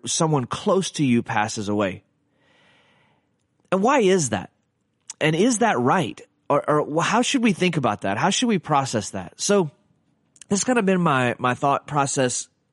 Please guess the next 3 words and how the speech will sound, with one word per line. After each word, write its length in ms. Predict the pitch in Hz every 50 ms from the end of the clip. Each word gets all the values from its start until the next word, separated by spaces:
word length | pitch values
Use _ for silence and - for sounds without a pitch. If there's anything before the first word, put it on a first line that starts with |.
| _ -
lately. 480 | 131 131 139 139 127 110 120 110 101 - - - - - - - - - _ _ -
And 360 | - 170 175 175 170 165 156 - _ _ _ _ _ _ _ _ _ _ _ _ _ _ -
I've, 280 | 175 175 180 170 156